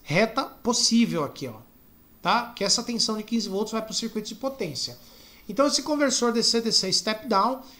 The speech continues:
é só pra manter a tensão aqui bem reta, bem lisinha, tá? Sem nenhuma variação,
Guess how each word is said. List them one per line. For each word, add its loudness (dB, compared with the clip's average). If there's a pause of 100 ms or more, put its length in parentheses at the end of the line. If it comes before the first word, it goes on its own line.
(100)
é -2
só 2
pra 2
manter 0
a -2
tensão -2
aqui -2
bem 0 (560)
reta, 0 (120)
bem -2
lisinha, 0 (340)
tá? 2
Sem -4
nenhuma -2 (560)
variação, 2